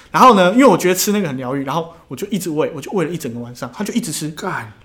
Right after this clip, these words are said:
Speaker 1: 然后隔天他整个膨起来，然后他看起来很，很快乐这样子。他到后来是拿了，然后放在旁边，然后就是还在很期待要拿着，我就这样搞了一整个晚上。然后到隔天之后，突然间就有一只老鼠就不见了。
Speaker 2: 啊？
Speaker 1: 它就从此就消失在我们整个宿舍里面。
Speaker 2: 到现在都找不到。
Speaker 1: 对。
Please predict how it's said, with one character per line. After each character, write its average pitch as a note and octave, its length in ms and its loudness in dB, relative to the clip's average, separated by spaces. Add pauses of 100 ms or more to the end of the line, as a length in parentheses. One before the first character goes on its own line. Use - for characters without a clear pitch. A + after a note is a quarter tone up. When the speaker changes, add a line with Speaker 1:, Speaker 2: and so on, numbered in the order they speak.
Speaker 1:
然 F#3+ 100 2
后 - 60 -4
隔 F3+ 100 4
天 G#3 80 2
他 G#3+ 80 2
整 D#3 100 -4
个 C#3 80 0
膨 F3+ 220 -2
起 F3+ 80 -6
来， - 140 -12
然 F#3 100 4
后 G#3 140 0
他 B3 100 -4
看 A#3 140 0
起 D#3+ 80 -2
来 C3+ 40 -8
很， B2+ 80 -12 (100)
很 C3+ 100 -8
快 E3+ 200 2
乐 E3 140 4
这 B2 60 -4
样 C3 160 -4
子。 - 80 -20 (500)
他 E4+ 100 4
到 E4 140 6
后 E4+ 140 8
来 - 100 8
是 D4 120 -4
拿 F#3+ 300 6
了， F#3 120 8
然 F3 80 8
后 G#3+ 120 6
放 A#3+ 120 6
在 A#3+ 80 6
旁 E3+ 180 0
边， F3 160 2
然 D3+ 80 -2
后 D#3+ 60 -2
就 F3 160 -4
是 F3 80 -6
还 D#3 160 2
在 F3+ 160 2
很 D3+ 120 -2
期 D3 160 -8
待 F3+ 140 -2
要 E3 140 2
拿 C3+ 160 -8
着， C#3 100 -10 (160)
我 D#3 80 -6
就 F#3 80 -2
这 A3+ 100 4
样 A3 80 4
搞 C3 120 0
了 D#3 80 2
一 F3 40 4
整 E3 140 -4
个 C3+ 60 -8
晚 B2 120 -8
上。 B2+ 160 -8 (540)
然 D#3+ 100 2
后 G#3+ 320 6 (640)
到 C4+ 140 6
隔 F3+ 160 2
天 G3 160 2
之 F#3 100 0
后， F#3+ 240 6
突 F#3+ 160 0
然 F3 100 4
间 F#3 140 -2
就 F#3+ 100 0
有 C#3+ 120 0
一 - 20 -2
只 C#3+ 80 -4
老 C#3 160 0
鼠 C3+ 100 -8
就 C#3+ 80 -8
不 C#3+ 120 -8
见 C3+ 340 0 (500)
了。 F3 80 0
Speaker 2:
啊？ A3+ 140 0 (260)
Speaker 1:
它 - 140 -8
就 A3 80 0
从 F3 200 -2
此 E3 80 -6
就 D#3 120 -2
消 D#3 200 0
失 D3+ 160 -4
在 C#3 220 -2
我 B2 60 -6
们 A#2+ 120 -8
整 A#2+ 140 -10
个 A#2 80 -12
宿 - 180 -10
舍 C3+ 160 -10
里 A#2+ 80 -16
面。 C3 200 -18
Speaker 2:
到 F#3 100 2
现 F3+ 100 4
在 F3+ 60 4
都 F3 40 2
找 C3+ 120 0
不 A#2 60 -2
到。 A#2+ 340 -2
Speaker 1:
对。 A#2+ 140 -8